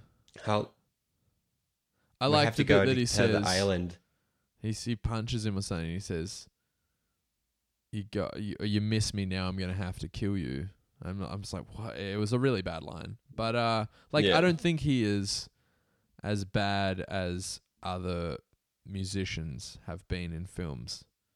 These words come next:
Speaker 2: But then also,
Speaker 1: Ugh,
Speaker 2: like, Vanilla
Speaker 1: I
Speaker 2: Ice
Speaker 1: guess.
Speaker 2: is fine in the Adam
Speaker 1: <laughs>
Speaker 2: Sandler movies.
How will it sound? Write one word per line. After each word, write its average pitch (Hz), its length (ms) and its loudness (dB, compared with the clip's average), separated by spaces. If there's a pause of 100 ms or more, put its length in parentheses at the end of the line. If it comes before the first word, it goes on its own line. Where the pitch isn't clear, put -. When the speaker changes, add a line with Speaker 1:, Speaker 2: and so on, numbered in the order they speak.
(500)
Speaker 2:
But 123 80 0
then 139 140 2
also, 120 640 4 (180)
Speaker 1:
Ugh, 104 220 0 (280)
Speaker 2:
like, 113 180 2
Vanilla 113 380 2
Speaker 1:
I 92 220 2
Speaker 2:
Ice 123 60 4
Speaker 1:
guess. 113 460 2 (120)
Speaker 2:
is 104 200 -2
fine 98 720 -4 (460)
in 123 240 0
the 127 120 4
Adam 113 260 2
Speaker 1:
<laughs> 123 60 0
Speaker 2:
Sandler 110 440 4
movies. 131 600 -2